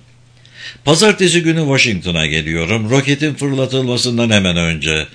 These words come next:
Yolculuğumun amacı kimseye söylemediğim bir şey hakkında orgeneralin biriyle konuşmak. Karım endişeleniyor, Anthony'ye telefon ediyor, bana göz kulak olmasını söylüyor.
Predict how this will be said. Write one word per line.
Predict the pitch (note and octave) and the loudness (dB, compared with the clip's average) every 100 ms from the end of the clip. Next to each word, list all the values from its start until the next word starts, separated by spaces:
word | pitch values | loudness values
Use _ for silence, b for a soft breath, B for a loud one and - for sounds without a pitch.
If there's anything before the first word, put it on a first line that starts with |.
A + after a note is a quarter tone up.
| B B - | B B 0
Yolculuğumun | A#2+ F3 D#3+ F3 F3+ F3 F#3+ F3+ | 4 4 4 4 6 4 4 0
amacı | F2 E2 F2 A2+ | 0 0 0 -2
kimseye | C3+ D#3+ C3+ D3+ D3 | -2 -2 -2 -2 0
söylemediğim | - C3+ C#3+ D3 C3+ C3 C3+ A#2+ | 0 0 0 0 -2 -2 -2 -2
bir | B2 | 0
şey | A2+ C3+ | 0 0
hakkında | G#2+ E2+ - F2 F2+ G#2+ | 0 -4 -4 -4 -2 0
orgeneralin | C3 C#3 C3+ C3 C3+ C3 C3+ C#3 A#2+ | 0 0 0 -2 0 -2 0 0 0
biriyle | B2 B2+ G2 A2+ | 0 0 -2 -2
konuşmak. | F#2 F#2 F2 E2+ E2+ - _ B B B B | -2 -2 -2 -4 -4 -6 _ B B B B
Karım | - D#3+ G3 | 0 2 4
endişeleniyor, | F3+ F3+ F3 E3 E3 D#3 F#2 E2 C#2 - | 2 2 0 2 0 0 0 -2 -4 -4
Anthony'ye | C#3+ D3 A2 G#2 F#2+ F#2 | -2 -2 -2 0 0 0
telefon | F#2 F2+ F#2 F2 | -2 0 -2 -2
ediyor, | E2 F2 F#2 G2+ B B - | 0 0 0 -2 B B -2
bana | B2+ D#3 | 0 0
göz | C3+ C#3+ C#3 | 0 0 0
kulak | - D#3+ F3 | 0 2 2
olmasını | D3+ C3+ G#2+ G2 G2 | 2 0 -2 0 -2
söylüyor. | F#2 F2+ F2 E2 D#2 D#2 | 0 0 0 0 -2 -4